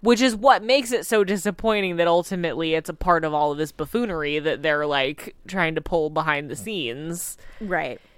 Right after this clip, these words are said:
Speaker 1: So it's just a, it's a
Speaker 2: Is he
Speaker 1: bizarre season.
Speaker 2: Is he how they bring Paget back?
Speaker 1: Yes, I think so. Now that you say that,
Speaker 2: Now
Speaker 1: yes,
Speaker 2: that
Speaker 1: I
Speaker 2: we're
Speaker 1: think so.
Speaker 2: thinking about
Speaker 1: 'Cause we
Speaker 2: it, 'cause
Speaker 1: have to
Speaker 2: he's
Speaker 1: resolve
Speaker 2: still in the
Speaker 1: that
Speaker 2: wind.
Speaker 1: storyline. He's in the wind.
Speaker 2: He's still in the wind.
Speaker 1: And so I think that's
Speaker 2: Right.
Speaker 1: where we pick back up with season seven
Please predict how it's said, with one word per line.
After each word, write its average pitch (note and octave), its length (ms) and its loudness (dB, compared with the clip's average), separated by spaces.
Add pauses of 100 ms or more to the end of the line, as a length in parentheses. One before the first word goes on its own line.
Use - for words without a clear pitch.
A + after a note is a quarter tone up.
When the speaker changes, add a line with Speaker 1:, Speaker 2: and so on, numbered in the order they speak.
(120)
Speaker 1:
So G3+ 640 6
it's - 380 -2
just - 440 -10
a, E4 160 -6 (300)
it's - 280 -16
a F4 40 -4 (180)
Speaker 2:
Is D#4 280 0
he F4+ 60 4
Speaker 1:
bizarre C5+ 280 2
season. - 560 -14 (520)
Speaker 2:
Is D#4 180 -6
he A#4+ 180 -2
how C5+ 200 -4
they C#5 180 0
bring C5+ 220 -6
Paget C5 360 -2
back? C#5+ 420 -6
Speaker 1:
Yes, E3+ 340 -2
I F3 80 -4
think F#3+ 240 -4
so. D#2+ 200 -6
Now E3 200 2
that F3+ 180 -6
you E3+ 60 -6
say D#3 200 -4
that, D#3+ 180 0
Speaker 2:
Now - 60 -4
Speaker 1:
yes, C3+ 220 2
Speaker 2:
that - 60 0
Speaker 1:
I - 40 -2
Speaker 2:
we're - 100 -2
Speaker 1:
think D3+ 140 -6
so. - 140 -6
Speaker 2:
thinking C4 140 -2
about A#3+ 100 -2
Speaker 1:
'Cause G#3 100 2
we A#3 120 4
Speaker 2:
it, D4 60 10
'cause D#4+ 80 12
Speaker 1:
have D#4 100 8
to D#4+ 100 0
Speaker 2:
he's A3+ 80 4
Speaker 1:
resolve G#3 240 6
Speaker 2:
still D4 180 8
in C#4+ 60 6
the G#3 60 6
Speaker 1:
that F3+ 120 6
Speaker 2:
wind. B3 220 4
Speaker 1:
storyline. E3+ 380 0
He's G#3 240 -2
in G#3 220 -2
the E3+ 80 0
wind. F3+ 260 0
Speaker 2:
He's B3+ 180 -2
still C4 240 0
in B3+ 140 2
the A#3 80 -2
wind. F3 180 -2
Speaker 1:
And F#3 80 -2
so F#3+ 80 6
I F#3 60 8
think A#3 180 -2
that's A#3+ 140 4
Speaker 2:
Right. - 80 -2
Speaker 1:
where G3 100 2
we E3+ 140 0
pick - 260 -6
back D#3 220 -4
up D#3+ 160 -4
with D#3 120 -8
season D3+ 380 -10
seven C3 640 -4